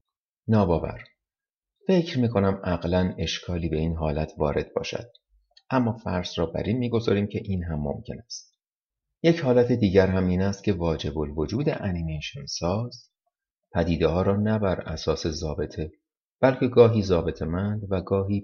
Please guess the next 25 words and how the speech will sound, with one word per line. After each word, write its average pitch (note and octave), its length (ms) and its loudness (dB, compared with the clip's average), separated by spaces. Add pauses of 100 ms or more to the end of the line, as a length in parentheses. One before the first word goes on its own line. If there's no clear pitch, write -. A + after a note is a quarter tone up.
بدون G#2+ 320 2
ضابطه G#2+ 420 0
خلق C#2+ 380 -6
کند. C#2+ 260 -10 (960)
یعنی G2 260 4
گاهی F#2 320 6
بعد F2 240 4
از D#2+ 220 0
پدیدهٔ D#2+ 400 -2
الف D2 260 -6 (180)
پدیدهٔ D2+ 400 -4 (120)
ب F#2 180 0
را A#2 120 4
خلق G#2+ 360 -2
کند G#2+ 360 -4 (420)
و A2 160 4
گاهی A#2 380 6
بعد A#2 260 4
از G2 260 2
الف G#2+ 340 0 (160)
پدیدهٔ B2 360 2
جیم D3 240 2
را E2+ 140 2
خلق E2 360 -2
کند. E2+ 420 -4